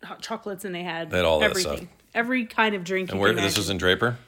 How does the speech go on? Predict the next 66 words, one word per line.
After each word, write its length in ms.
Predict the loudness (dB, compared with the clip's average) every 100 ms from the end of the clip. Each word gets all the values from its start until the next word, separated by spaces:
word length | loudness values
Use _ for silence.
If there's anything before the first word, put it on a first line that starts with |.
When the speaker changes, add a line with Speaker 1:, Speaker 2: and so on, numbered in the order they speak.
| _ -10
Speaker 1:
No, 120 | -8
it 40 |
was 120 | -8 -10
in 40 |
Riverton. 300 | -10 -8 6
Speaker 2:
Riverton. 320 | 6 6 2 0
So 120 | 0
if 100 | 4
you're 160 | 10
out 160 | 10 10
in 60 | 6
the 100 | 4
Riverton, 380 | 4 4 2
Draper 320 | 4 2 4 4
area, 600 | 6 6 6 6 4 -2
uh, 120 | -4
South 260 | 2 2 4
Jordan, 240 | 0 0
that 140 | -2 -2
kind 140 | -4
of 60 | 0
zone, 360 | 0 -2 -6 -12 -20 -12
uh, 140 | -8 -4
sounds 240 | -4 0
like 160 | 0 -2
a 60 |
cool 160 | -8 -8
place 240 | -4 -4
to 80 | -4
check 240 | -2 2 2
out. 260 | 2 -2 _ -14
Speaker 1:
They 80 | -8
said 200 | -6 -4
they 60 | -4
move 240 | -4 -4
it 160 | -6 -4
for 160 | -4
events 340 | 0 0 0 -2
sometimes, 600 | -2 0 2 2 2 0
but 180 | 0 -2
it's 160 | -6
usually 320 | -6 -4 -6
in 80 | -6
the 80 | -8
same 240 | -8 -8
spot 300 | -8 -8 -10
in 40 | -8
Riverton. 360 | -12 -10 -12 -14 _ -20 -20 _ _ -6
And 220 | -2 -2
Speaker 2:
Uh, 40 | -2
Speaker 1:
it 120 | -2
was 140 | -2
so 280 | 2 4 4
cool. 300 | 4 4 4
It 60 | 2
was 160 | -2
the 100 | -2
cutest 440 | -4 -2 -4 -4 -4
little 260 | -4 -4 -6
thing 340 | -6 -2 0
run 200 | 0 2
by 100 | 0
these 160 | -2 -8
cute 300 | -8 -6 -6
little 220 | -8 -8
ladies 680 | -4 -4 -2 -4 -4 -6